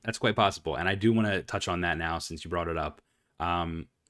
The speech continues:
Blue Box recently tweeted out, "We're excited to announce that the Abandoned Trailers app will be available to preload free of charge for all P S five users on July twenty-ninth,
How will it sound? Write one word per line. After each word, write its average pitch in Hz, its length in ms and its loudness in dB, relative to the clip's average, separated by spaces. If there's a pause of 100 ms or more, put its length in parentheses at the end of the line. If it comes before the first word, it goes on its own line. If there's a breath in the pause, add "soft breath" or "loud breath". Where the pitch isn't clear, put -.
(800)
Blue 123 160 4
Box 120 280 4
recently 110 340 0
tweeted 92 280 0
out, 87 260 2
"We're 98 120 2
excited 143 360 2
to 139 100 0
announce 104 320 4
that 95 140 -4
the 98 100 2
Abandoned 113 640 2
Trailers 117 640 2
app 80 420 -4 (300 loud breath)
will 101 80 0
be 104 100 2
available 110 500 2
to 98 120 -6
preload 95 640 2
free 117 260 0
of 139 120 0
charge 92 360 2
for - 160 -6
all 101 200 2
P 127 180 0
S 120 140 -2
five 90 260 0
users 87 380 -4
on 87 120 -6
July 82 280 -4
twenty-ninth, 95 600 0